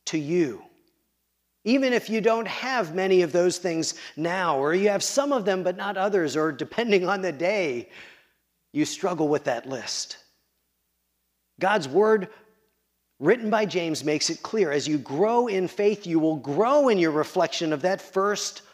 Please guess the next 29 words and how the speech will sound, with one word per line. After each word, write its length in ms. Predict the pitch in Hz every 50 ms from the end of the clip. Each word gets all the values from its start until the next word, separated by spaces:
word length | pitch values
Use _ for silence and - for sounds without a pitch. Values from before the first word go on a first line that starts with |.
| _
list 300 | - 147 160 160 156 -
of 80 | 185 165
attributes. 920 | 175 175 185 190 185 - - 160 - - 127 117 104 - - - - - - _ _ _ _ _ _ _ _
Sacred, 580 | - - - - - 156 143 - - 107 87 - _ _
pure, 500 | - - - 156 147 135 120 104 90 _ _ _ -
different 360 | 175 165 - - 165 - -
from 200 | - - 147 143
the 80 | 135
world, 360 | 127 120 127 123 123 113 110 -
free 640 | - - - - 170 180 185 190 196 190 185 - - _ _ _
from 440 | _ _ - 151 139 143 135 117
worry, 560 | 123 143 143 147 143 135 120 101 101 - _ _ _ _ _ _ _ _ _ _ _ _ _
and 140 | 98 98 104
on 200 | 117 120 127 131
the 80 | 127 123
list 360 | 110 123 117 - - - -
goes. 540 | 113 117 117 101 104 _ - - - - - _ _ _ _ _ _ _ _ _ _ _ _ _ _ _ _ _ _ _ _ _ _ _
And 100 | 123 131
you 120 | 127 135
will 140 | 127 131 127
grow 340 | 113 120 127 143 151 165 156
to 160 | - - 143
know 180 | 135 127 123 113
his 240 | - 156 165 -
peace 400 | - - - - 131 131 - -
and 140 | 131 123 110
yield 300 | 98 104 104 104 110 107
his 200 | - 113 110 -
fruit. 460 | - - _ 143 127 - _ _ -